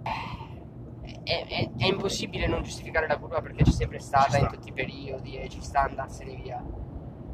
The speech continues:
Speaker 1: Però se se ne vanno anche i tifosi e manca anche quel sostegno, non so davvero come se ne esca.
Speaker 2: Guarda, per me,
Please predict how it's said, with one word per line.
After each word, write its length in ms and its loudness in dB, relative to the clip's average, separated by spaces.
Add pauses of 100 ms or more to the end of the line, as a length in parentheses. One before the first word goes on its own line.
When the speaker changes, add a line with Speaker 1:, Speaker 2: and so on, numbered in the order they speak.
(300)
Speaker 1:
Però 300 10
se 200 6
se 180 -6
ne 120 6
vanno 520 6
anche 340 6
i 60 -8
tifosi 840 -10 (240)
e 880 -8
manca 300 4
anche 200 2
quel 200 0
sostegno, 580 0
non 140 -6
so 100 -12
davvero 300 -10
come 180 -4
se 120 -6
ne 200 -4
esca. 220 -10 (640)
Speaker 2:
Guarda, 280 12
per 180 12
me, 420 12